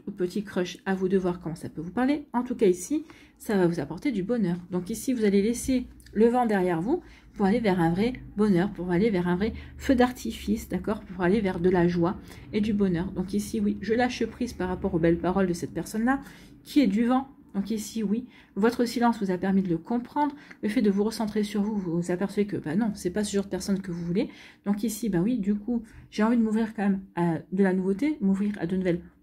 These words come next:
possibilités. Et cette possibilité, elle arrive. Et puis, c'est une, plutôt une belle possibilité. Donc, vous faites bien de lâcher prise par rapport au vent. <laughs> Vous, vous rendez sa liberté au vent. Le vent peut circuler de nouveau, d'accord ? Ici, on vous dit quoi ?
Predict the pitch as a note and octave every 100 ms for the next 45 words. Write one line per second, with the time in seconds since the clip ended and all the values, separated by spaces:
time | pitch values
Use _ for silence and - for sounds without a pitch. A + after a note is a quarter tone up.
0 | _ - G#3+ - F3+ E3+ - A#3+ - F3+
1 | F#3 F3+ F3+ E3+ E3+ E3+ C#4 - E3 G#3+
2 | G#3 E3+ - - - _ - G#3+ B3 -
3 | - F3 - F3 B3+ F3+ G#3 G#3 F3+ F3
4 | E3+ A3+ - - - F#3+ F3+ A#3 - G3+
5 | F3 G#3+ B3+ - - _ - F#3+ C4 C4
6 | G3+ G3+ - D4 D4 - F#3+ F3+ G#3 C4+
7 | C#4+ - _ _ - C4 G#3+ G#3 - -
8 | _ _ - - F3+ - E3+ - - G#3
9 | - G3+ F#3 G3+ G3 F3+ A#3 B3 F#3+ F3+
10 | F3 - B3+ - - G#3 G3 E3 - F3+
11 | E3+ G3 - F#3+ F3+ F3 - A3+ G#3+ E3
12 | E3+ A3 G3 F3+ G#3 - _ D#3+ E3+ G#3
13 | A3+ - - - B3+ B3+ - A#3+ - G3
14 | G#3 A#3 G3+ - E3+